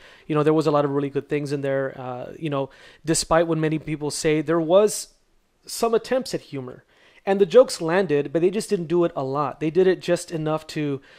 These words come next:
"Oh, that was funny," that kind of thing. You know, the Perry White's character was, was a bit of a comic relief, and so was Alfred to a degree, was there for comic relief, and it, it was satisfactory. It wasn't great, it's not Marvel,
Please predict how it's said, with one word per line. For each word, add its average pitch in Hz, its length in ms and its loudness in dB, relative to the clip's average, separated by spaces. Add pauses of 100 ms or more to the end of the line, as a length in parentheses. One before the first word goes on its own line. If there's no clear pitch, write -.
(360)
"Oh, 185 260 4
that 180 140 4
was 165 120 -4
funny," 151 360 -6
that 151 140 -6
kind 160 160 -6
of 151 80 -8
thing. 147 240 -4
You 143 60 -4
know, 143 240 -4
the 156 160 -8
Perry 190 240 -4
White's 156 260 -4
character 151 400 -6
was, 143 200 -6
was 143 360 -6
a 156 80 -10
bit 151 180 -4
of 147 120 -4
a 147 40 -8
comic 143 360 -8
relief, 147 260 -6
and 170 100 -10
so 190 120 -4
was 196 160 -2
Alfred 208 340 -4 (160)
to 165 120 -8
a - 20 -10
degree, 131 320 -8
was 135 260 -14 (240)
there 160 160 0
for - 120 -12
comic 147 280 -8
relief, 131 320 -10 (300)
and 208 120 6
it, 233 280 4
it 226 80 0
was 233 140 -4
satisfactory. - 920 -4
It - 140 -6
wasn't 143 340 -4
great, 214 340 0
it's - 140 -14
not - 160 -10
Marvel, 185 480 -2